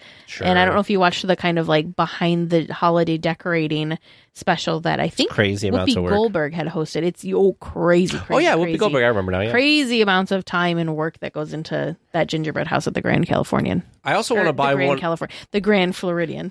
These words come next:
Speaker 1: I wanna buy one of those. You can buy the shingles
Speaker 2: Yeah.
Speaker 1: in Florida,
Speaker 2: Yeah.
Speaker 1: and, like,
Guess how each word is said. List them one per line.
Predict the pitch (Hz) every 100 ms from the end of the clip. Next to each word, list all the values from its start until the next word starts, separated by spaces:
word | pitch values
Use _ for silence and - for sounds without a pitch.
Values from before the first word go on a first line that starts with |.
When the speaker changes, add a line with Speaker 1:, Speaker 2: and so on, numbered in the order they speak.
| -
Speaker 1:
I | 147
wanna | 160 196
buy | 170 156
one | 151 147
of | 131
those. | 135 131 120 151
You | 147
can |
buy | 143
the | 113
shingles | - 143 110 85 85 - -
Speaker 2:
Yeah. | - 196 - _
Speaker 1:
in | 120 110
Florida, | - 104 98 87
Speaker 2:
Yeah. | 110
Speaker 1:
and, | 101 98 92 -
like, | 104 101 90